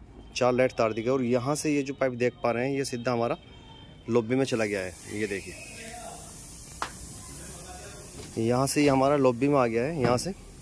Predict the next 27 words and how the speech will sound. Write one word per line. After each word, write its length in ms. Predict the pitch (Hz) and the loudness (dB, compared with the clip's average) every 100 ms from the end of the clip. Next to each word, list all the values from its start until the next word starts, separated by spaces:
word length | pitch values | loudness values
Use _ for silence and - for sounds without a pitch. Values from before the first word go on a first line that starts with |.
| - - 117 | -20 -10 -2
यहाँ 280 | 120 131 | 2 4
पर 140 | 143 143 | 4 4
हमारा 220 | 139 143 | 4 4
एक 80 | 131 | 2
band 220 | 123 135 | 4 4
उतार 220 | 131 135 127 | 4 2 2
दिया 200 | 131 131 | 0 2
गया 140 | 131 | 0
है, 140 | 143 143 | 0 -2
एक 140 | 123 | -2
band 200 | 131 131 | 0 2
हमारा 220 | 127 135 | 4 4
यहाँ 200 | 135 120 | 4 2
पर 160 | 117 127 | 2 2
आ 80 | 117 | 2
गया 180 | 113 113 | 2 0
है 160 | 123 | 2
ये, 120 | 135 180 - - - - - - - | 0 -2 -12 -20 -20 -20 -20 -20 -2
और 180 | 120 127 - | 2 2 2
एक 180 | 135 127 | 2 4
band 220 | 139 135 | 4 4
हमारा 200 | 131 135 | 4 4
guys 280 | 139 143 123 | 6 4 4
यहाँ 180 | 123 120 | 2 4
पर 160 | 135 | 4
आ 100 | 123 | 4
गया। 200 | 113 139 | 2 -2